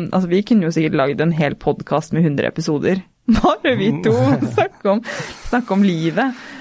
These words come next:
Speaker 1: Eh, men, men, eh, vi skal jo prøve å belyse ulike temaer gjennom denne podcasten,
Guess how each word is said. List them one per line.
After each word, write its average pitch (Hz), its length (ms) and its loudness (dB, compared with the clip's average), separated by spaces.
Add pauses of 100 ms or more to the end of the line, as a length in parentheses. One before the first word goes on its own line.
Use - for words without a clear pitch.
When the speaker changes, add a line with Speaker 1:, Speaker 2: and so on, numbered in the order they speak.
Speaker 1:
Eh, 202 560 2 (160)
men, 196 340 4 (560)
men, 190 400 0
eh, 180 400 0
vi 196 200 2
skal 160 320 -2
jo 175 120 2 (760)
prøve 180 340 0
å 170 40 -2
belyse 180 580 -2
ulike 170 420 -4
temaer 165 400 -2
gjennom 165 240 -2
denne 156 160 -6
podcasten, 160 540 -2